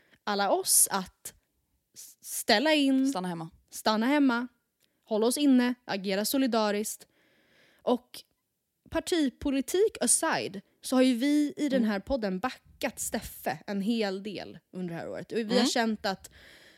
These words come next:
Speaker 1: liksom, folk är så hårda mot den här stackars mannen.
Speaker 2: Ja.
Speaker 1: Han
Speaker 2: Leave
Speaker 1: bär hela
Speaker 2: Steffe
Speaker 1: Sverige
Speaker 2: alone.
Speaker 1: på axlarna. Och jag har
Speaker 2: Ja.
Speaker 1: också bevakat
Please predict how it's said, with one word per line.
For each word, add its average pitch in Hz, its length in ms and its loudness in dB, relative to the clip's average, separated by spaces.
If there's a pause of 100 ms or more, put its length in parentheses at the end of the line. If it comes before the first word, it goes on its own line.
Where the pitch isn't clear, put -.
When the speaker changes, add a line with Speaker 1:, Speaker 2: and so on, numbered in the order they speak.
(100)
Speaker 1:
liksom, 214 360 -2
folk - 520 -4 (100)
är 233 260 2
så 202 200 -4
hårda 196 300 -2
mot 190 180 -6
den 196 100 -8
här 185 100 -6
stackars - 640 -8 (160)
mannen. 202 440 -4
Speaker 2:
Ja. - 240 -20
Speaker 1:
Han 269 160 4
Speaker 2:
Leave 254 180 8
Speaker 1:
bär 254 60 6
hela 233 140 6
Speaker 2:
Steffe 254 100 6 (100)
Speaker 1:
Sverige 269 220 10 (180)
Speaker 2:
alone. 254 80 2
Speaker 1:
på 262 80 2
axlarna. 226 540 0 (840)
Och 240 100 4
jag 240 80 10
har 254 140 6
Speaker 2:
Ja. 254 40 8
Speaker 1:
också 240 200 0
bevakat 220 540 -2